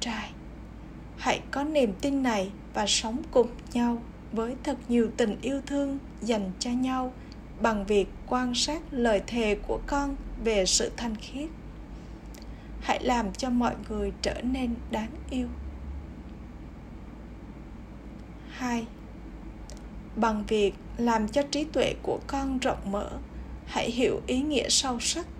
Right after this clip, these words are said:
của kiến thức này. Hãy xoay nghiền đại dương kiến thức để được bảo vệ khỏi bất kỳ sự tấn công nào của Maya, hãy thực tập ý thức linh hồn.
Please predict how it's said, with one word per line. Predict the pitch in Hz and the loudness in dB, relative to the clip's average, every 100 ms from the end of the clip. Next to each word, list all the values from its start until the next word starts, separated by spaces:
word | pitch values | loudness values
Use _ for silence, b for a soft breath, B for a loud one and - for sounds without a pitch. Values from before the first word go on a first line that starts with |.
| - | -2
của | - - | 0 0
kiến | - 240 277 | 0 0 0
thức | 359 330 | -2 0
này. | 233 214 180 - - - - - - - | 0 0 -4 -10 -14 -14 -12 -12 -12 -10
Hãy | - 214 - | 0 0 2
xoay | - 311 294 | 2 4 6
nghiền | 262 226 196 214 | 8 6 6 2
đại | 208 - - | 2 2 -6
dương | 214 247 247 240 | 0 2 2 0
kiến | 247 247 277 | 2 0 0
thức | - 359 - - - - - - - - - - | -2 -2 -4 -14 -14 -12 -12 -12 -12 -14 -12 -2
để | 208 - | 0 4
được | 254 240 - | 4 4 4
bảo | - - 240 | 0 0 2
vệ | 220 - | 2 2
khỏi | - - | -2 -2
bất | 226 320 - | 2 0 4
kỳ | 247 196 | 6 6
sự | - - - | 6 2 -2
tấn | 233 247 - | -2 0 0
công | 285 269 254 | 2 4 4
nào | 240 214 185 | 4 2 -2
của | - | -4
Maya, | - 254 262 262 262 254 254 - - - - - | 0 0 2 0 0 0 -4 -10 -14 -14 -14 -6
hãy | 233 - - - | 2 2 2 -2
thực | 233 - | -2 0
tập | 220 196 - - - | 0 0 -2 -12 -4
ý | 220 240 | -2 -2
thức | - 320 - - | -4 -6 -6 -6
linh | 240 240 220 | 0 0 0
hồn. | 220 220 196 | -4 -4 -4